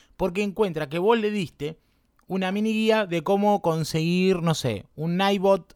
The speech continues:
eh, cómo configurar Nightbot para que, eh, automáticamente realizar sorteos en su, en su stream. O porque le enseñaste cuatro tips para conseguir, eh, los primeros,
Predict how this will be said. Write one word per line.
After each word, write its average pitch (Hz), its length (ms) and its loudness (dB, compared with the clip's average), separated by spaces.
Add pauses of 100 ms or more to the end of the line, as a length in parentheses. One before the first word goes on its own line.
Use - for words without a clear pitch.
eh, 69 280 -14
cómo 202 180 -2
configurar 170 420 0
Nightbot 185 440 0
para 170 280 2
que, 170 380 -4 (320)
eh, 117 760 -8
automáticamente 156 920 -4
realizar 139 400 -4
sorteos 139 480 -4
en 117 140 -6
su, 107 440 -8 (380)
en 127 120 -6
su 123 120 -6
stream. 113 380 -4 (720)
O 170 160 0
porque 175 240 -2
le 180 80 -2
enseñaste 190 580 -2 (300)
cuatro 196 320 0
tips 190 400 -6
para 160 320 2
conseguir, 151 640 -2
eh, 127 320 -4
los 123 140 -4
primeros, 147 600 0